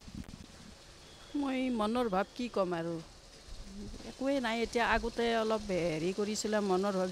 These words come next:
যদি চৰকাৰে বা অফিচে অলপ হেৰি কৰি দিয়ে আমাৰ, তথাপি আমি চলিব পাৰোঁ। এতিয়া তাৰমানে আমাৰ এই চলিব পাৰোঁ, দেহাকেইটা মৰি গৈছে। মানে এনে কৰি কৰিয়ে বেমাৰ হৈ গৈছে আৰু, মানে ক'ব লগা মোৰ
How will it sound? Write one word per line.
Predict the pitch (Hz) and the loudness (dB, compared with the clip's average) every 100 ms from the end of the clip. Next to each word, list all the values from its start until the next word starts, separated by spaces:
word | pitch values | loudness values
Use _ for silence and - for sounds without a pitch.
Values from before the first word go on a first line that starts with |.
| 202 | 0
যদি | 185 214 214 - - - - | 2 2 2 -8 -16 -8 -2
চৰকাৰে | 202 190 202 202 202 190 | -2 0 -2 -2 -2 0
বা | 196 185 190 | 2 0 -2
অফিচে | 190 208 214 202 | -4 -4 -2 -4
অলপ | 202 202 160 | -4 -6 -6
হেৰি | 143 151 | -6 -4
কৰি | 185 196 170 | -4 -4 -2
দিয়ে | 185 190 185 | 0 0 -2
আমাৰ, | 190 196 214 - - - | -4 -6 -10 -14 -14 -12
তথাপি | 208 - 196 185 | -8 -4 -2 2
আমি | 196 214 - | 2 0 4
চলিব | 262 262 240 | 6 6 6
পাৰোঁ। | 214 214 | 4 4
এতিয়া | 233 233 | 4 4
তাৰমানে | 226 226 226 | 4 2 2
আমাৰ | 233 233 | 2 2
এই | 233 247 | 2 4
চলিব | 247 233 | 6 6
পাৰোঁ, | 226 226 214 | 4 2 2
দেহাকেইটা | 180 151 170 214 214 | 0 2 0 -2 -2
মৰি | 170 175 190 | 0 -2 -4
গৈছে। | 175 - 180 - - - - | -6 -8 -10 -12 -14 -14 -8
মানে | 254 247 | -2 0
এনে | 254 247 | 2 2
কৰি | 247 247 | 2 0
কৰিয়ে | 247 269 | 0 0
বেমাৰ | 226 185 190 156 | -2 -2 -2 -4
হৈ | 151 | -4
গৈছে | 165 - 180 170 | -4 -4 -6 -6
আৰু, | 180 190 208 220 | -8 -14 -16 -12
মানে | 220 208 | -12 -8
ক'ব | - 214 226 | -6 -2 -2
লগা | 208 214 | 0 -4
মোৰ | 208 | -4